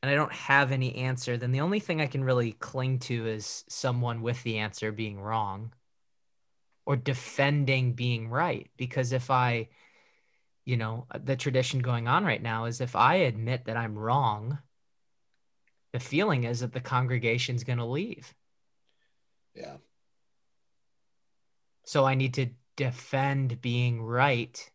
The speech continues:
Speaker 1: to my church.
Speaker 2: What are they gonna think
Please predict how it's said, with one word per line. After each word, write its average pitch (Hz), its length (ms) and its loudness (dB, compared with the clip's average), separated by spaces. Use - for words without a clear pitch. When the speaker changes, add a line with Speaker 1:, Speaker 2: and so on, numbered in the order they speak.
Speaker 1:
to 120 460 -4
my 113 400 -4
church. - 500 -8
Speaker 2:
What 104 200 0
are 123 60 2
they 123 120 2
gonna 104 220 -2
think - 540 -6